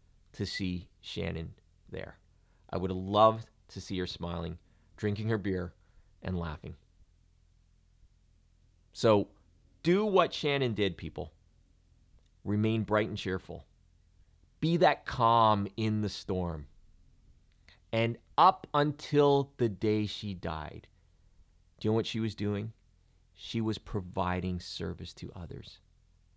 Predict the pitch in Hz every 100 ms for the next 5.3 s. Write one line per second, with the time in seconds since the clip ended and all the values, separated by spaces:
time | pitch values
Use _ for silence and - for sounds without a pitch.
0 | _ - _ - - 110 101 - 92 95
1 | - - 90 - - - _ _ _ _
2 | 101 101 92 104 95 - 85 80 80 _
3 | _ _ - _ - 90 87 87 87 -
4 | 87 82 - 95 - 73 - - - -
5 | - -